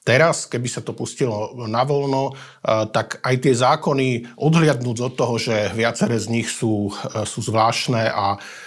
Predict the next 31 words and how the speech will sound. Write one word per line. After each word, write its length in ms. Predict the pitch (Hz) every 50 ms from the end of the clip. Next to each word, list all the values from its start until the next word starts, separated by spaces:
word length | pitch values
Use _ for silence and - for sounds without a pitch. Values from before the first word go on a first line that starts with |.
| - - -
a 400 | - - 101 98 101 101 101 101
z 80 | 98 107
vecného 480 | 113 135 131 - 175 131 117 120 110
hľadiska 720 | 104 110 113 110 117 117 113 - - 120 107 104 107 101 107
nesprávne, 640 | 135 - - - 143 113 110 104 104 113 117 127 147 170
e, 20 | 160 - - - - - - - _ _ - - - 117 113 107
tak, 320 | - 131 123 120 - -
e, 320 | - 123 117 117 117 117 120
tak 160 | - 117 117
by 60 | 123 117
boli 220 | 117 123 123 120
aj 160 | 117 - 113 113
z 120 | 110 123 131
legislatívneho 640 | 147 131 - 127 117 104 - 113 113 120 117 117 113
hľadiska, 600 | 107 113 113 117 120 117 - - - - 113 113 110 107
e, 20 | - - - - _ - - 110 110 110 -
nekvalitné, 800 | 123 131 143 143 - 151 131 123 123 120 120 - 127 131 135 131
lebo 160 | 131 131 123
ten 400 | 120 - 127 127 123 127 - -
štandardný 640 | - - - - 139 160 160 160 151 143 131 131 120
proces, 560 | 107 - 120 123 131 - - 127 147 147 147
ani 240 | - - 120 131 127
ten 80 | 139 120
minimálny, 720 | 117 131 147 147 135 117 113 107 113 113 120 120 120 113
ako 160 | 107 - -
býva 320 | 110 98 110 110 113 113 107
k 80 | -
poslaneckým 480 | - 110 - - 117 113 104 - - 107
návrhom 320 | 104 107 107 104 104 101
zákonov, 400 | 104 101 104 - - 104 101 98
by, 140 | 95 98 95